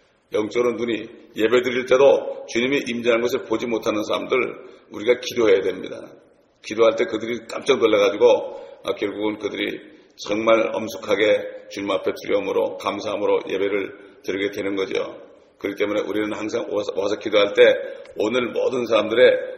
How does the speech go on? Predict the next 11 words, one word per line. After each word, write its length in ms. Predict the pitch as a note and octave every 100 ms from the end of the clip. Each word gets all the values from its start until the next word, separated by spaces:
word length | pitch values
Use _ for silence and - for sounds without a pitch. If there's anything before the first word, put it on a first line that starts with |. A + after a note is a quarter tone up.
| -
눈을 320 | G#2+ B2 D3 B2+
열어달라고, 720 | A#2 - - - - - - - _ -
주님의 380 | G#2+ A2 A2+ G#2+
임재하심을 580 | A2 G#2+ G2+ G2+ G#2+ G#2
보여달라고, 840 | F#2+ F#2 G2 G2 G#2 C#3+ - - - -
아, 100 | G2
그렇게 300 | - F#2 G2
우리가 480 | F#2 G2+ G2 F#2 -
기도할 440 | - F#2+ F#2 F#2 -
필요가 300 | - G2+ G2
있죠. 380 | G2 - G1+ -